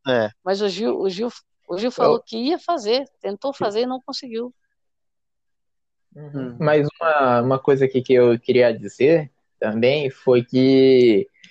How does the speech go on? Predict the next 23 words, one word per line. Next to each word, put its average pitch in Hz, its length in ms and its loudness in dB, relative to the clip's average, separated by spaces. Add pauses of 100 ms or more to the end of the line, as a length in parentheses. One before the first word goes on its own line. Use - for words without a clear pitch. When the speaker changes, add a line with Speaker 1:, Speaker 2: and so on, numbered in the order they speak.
(360)
Speaker 3:
que 139 140 0
eu 139 160 6
errei 143 480 2
no 151 140 -2
tempo. 127 420 0
Foi, 131 440 2
é, 123 360 2
a 117 100 0
Carla 170 380 0
e 160 60 0
Fiuk 139 760 0 (160)
resistiram 196 560 0
por 190 200 2
sete 226 580 -2
horas, 180 260 2
quase 220 300 -2
oito. 214 260 4
Speaker 2:
Então, 156 180 0
foi 175 140 0
bastante 175 420 -4
Speaker 3:
Quase 202 260 0
oito 196 200 2
Speaker 2:
tempo, 202 140 0